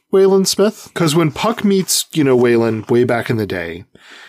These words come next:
you know, he tells him, "The time comes when I shall s-, meet you plying your trade for hire by the wayside." And then, you know, Wayland was really upset about that.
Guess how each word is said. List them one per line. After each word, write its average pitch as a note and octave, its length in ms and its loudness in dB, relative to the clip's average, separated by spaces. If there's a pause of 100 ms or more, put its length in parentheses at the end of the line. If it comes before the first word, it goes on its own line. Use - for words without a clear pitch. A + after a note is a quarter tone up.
you A#2 160 -2
know, F#2+ 120 -2
he A#2+ 160 -4
tells D#3 460 0
him, C3 240 0
"The A2 100 0
time C#3+ 360 -2
comes A#2+ 400 -2
when A2+ 100 -2
I A2 80 -4
shall A2 220 -2
s-, - 200 -4
meet B2 200 -2
you A#2+ 180 -2
plying A2+ 460 -4
your G#2+ 100 -4
trade G#2 340 -4
for G#2+ 160 -6
hire G#2 300 -4
by F#2+ 160 -8
the F2+ 80 -6
wayside." - 600 -8 (1160)
And G2+ 160 -6
then, G2 340 -4
you A#2 120 -4
know, G2+ 100 -4
Wayland G#2+ 380 0
was G#2 200 -2
really A2+ 160 2
upset G2+ 280 -4
about F2+ 260 -10
that. F2+ 240 -8